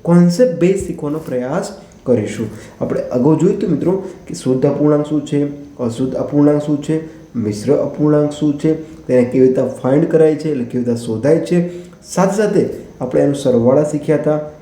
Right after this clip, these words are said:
બાદબાકી, ગુણાકાર અને ભાગાકાર શીખી ગયા હતા મિત્રો. તો આટલી વસ્તુ આપણે શીખ્યા બાદ હવે આપણે શું કરવાનું છે, થોડુંક આગળ જવાનું છે, એટલે કે અપૂર્ણાંકમાં ટકાવારીમાં જવાનું છે. શું જવાનું છે બેટા? અપૂર્ણાંકમાં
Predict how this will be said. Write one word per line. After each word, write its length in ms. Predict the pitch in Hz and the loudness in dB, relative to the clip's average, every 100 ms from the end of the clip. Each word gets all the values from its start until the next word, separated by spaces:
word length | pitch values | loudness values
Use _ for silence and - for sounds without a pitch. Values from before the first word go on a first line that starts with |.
| - - | -12 -4
બાદબાકી, 680 | 113 117 120 131 131 147 | 0 0 0 0 0 -2
ગુણાકાર 640 | 127 117 117 127 131 143 131 | -2 2 4 4 2 0 0
અને 220 | 120 135 | 0 0
ભાગાકાર 720 | 117 104 107 113 113 120 175 175 - - - - | -2 -4 -4 -4 -4 -2 -2 -2 -12 -20 -20 -12
શીખી 280 | - - 156 | -10 -2 2
ગયા 120 | 127 | 2
હતા 100 | 123 | 2
મિત્રો. 240 | 117 117 139 - - - | -2 -2 -8 -10 -20 -8
તો 80 | - | -6
આટલી 460 | - 143 143 214 226 | -4 -2 -2 0 2
વસ્તુ 300 | 185 - 175 | 2 0 0
આપણે 180 | 170 | 0
શીખ્યા 340 | 175 160 - 151 | 0 -2 -4 -4
બાદ 1000 | 131 175 147 123 120 127 165 175 - - - | 0 2 2 0 -2 -2 -2 -4 -12 -18 -6
હવે 200 | 196 147 - - 147 | -2 -2 -2 -12 -8
આપણે 200 | 151 190 | -2 -2
શું 120 | - | 2
કરવાનું 360 | 190 185 180 | 2 2 -2
છે, 220 | 180 208 - | -2 -2 -2
થોડુંક 440 | 240 247 240 240 | 4 6 4 0
આગળ 320 | - 180 196 | -6 -2 -2
જવાનું 400 | 185 139 123 113 | 0 -2 -2 -4
છે, 100 | 117 | -8
એટલે 460 | - - - - 165 | -16 -18 -12 -4 -2
કે 100 | 143 | -2
અપૂર્ણાંકમાં 1080 | - - 170 165 147 131 127 139 170 196 | -4 -6 0 2 4 0 0 -2 -2 0
ટકાવારીમાં 680 | - 175 - 123 110 104 98 | 0 2 4 2 0 -2 -4
જવાનું 200 | 98 98 | -6 -6
છે. 80 | 110 | -6
શું 160 | 165 190 | -4 0
જવાનું 260 | 185 175 | 2 2
છે 80 | 175 | 2
બેટા? 200 | 170 185 208 - - - - - | 4 4 2 -4 -14 -20 -20 -20
અપૂર્ણાંકમાં 640 | 135 - 143 131 120 135 | -10 -2 0 0 -2 -2